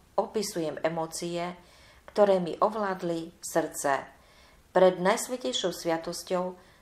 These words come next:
som sa modlila všetky desiatky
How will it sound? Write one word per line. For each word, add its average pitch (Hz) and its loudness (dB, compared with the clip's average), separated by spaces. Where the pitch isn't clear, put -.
som 208 2
sa 196 -2
modlila 165 -2
všetky 240 0
desiatky 170 -6